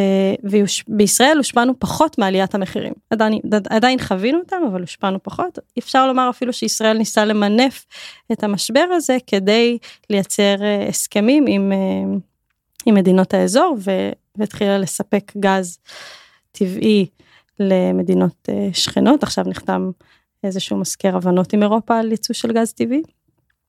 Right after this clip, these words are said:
אה, גם קצת בחסות אותו משבר. אה, משבר האנרגיה הפלסטיני הוא סיפור בפני עצמו. אני לא בטוחה שהוא מחובר בהכרח למשבר האנרגיה העולמי,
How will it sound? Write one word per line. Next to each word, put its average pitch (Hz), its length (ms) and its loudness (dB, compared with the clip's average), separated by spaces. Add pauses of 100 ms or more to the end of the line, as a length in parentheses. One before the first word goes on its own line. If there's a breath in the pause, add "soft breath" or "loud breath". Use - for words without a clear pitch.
(120)
אה, 190 160 2
גם 190 180 2
קצת 190 200 -2
בחסות 180 420 -2
אותו 202 160 -4
משבר. 196 360 -2 (840 loud breath)
אה, 208 160 2
משבר 208 280 0 (140)
האנרגיה 269 340 4
הפלסטיני 302 680 0 (220)
הוא 226 180 0
סיפור 285 440 2
בפני 233 280 2
עצמו. 214 360 0 (540 loud breath)
אני 202 160 0
לא 240 80 4
בטוחה 254 340 0
שהוא 226 220 -2 (200)
מחובר 202 560 0
בהכרח 190 440 -2
למשבר 190 380 -2
האנרגיה 185 420 0
העולמי, 180 360 0